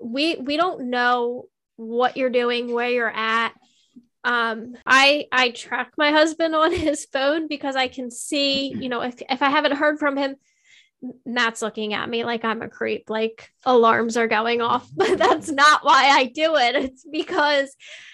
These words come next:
um, if I don't hear from him for a while, you know, hours go by and texted him or called him or just haven't heard from him in a while. And I'm thinking the worst, like, "Oh my gosh, like,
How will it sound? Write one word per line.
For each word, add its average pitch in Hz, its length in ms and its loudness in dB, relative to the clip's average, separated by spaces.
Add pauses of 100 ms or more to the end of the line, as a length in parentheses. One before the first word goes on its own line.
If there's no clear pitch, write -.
(260)
um, 240 520 0 (200)
if 269 120 0
I 311 100 6
don't 349 140 2
hear 359 200 4
from 466 240 0
him 269 260 -2
for 262 160 -2
a 247 80 0
while, 240 380 0
you 247 120 -6
know, 240 200 -8
hours 302 360 0
go 311 140 -2
by 285 300 0 (100)
and 269 160 -8
texted 311 460 -4
him 285 260 -4
or 247 140 -4
called 285 320 0
him 254 300 -6
or 240 280 -4
just 269 200 -10
haven't 294 240 0
heard 285 260 -4
from 311 180 -8
him 262 160 -6 (140)
in 254 100 -6
a 247 80 -2
while. 254 500 0
And 247 340 -6 (480)
I'm 302 200 0
thinking 277 340 0
the 262 80 2
worst, 262 480 -2
like, 247 160 -10 (200)
"Oh 269 80 2
my 262 140 2
gosh, 320 380 4
like, 226 320 -2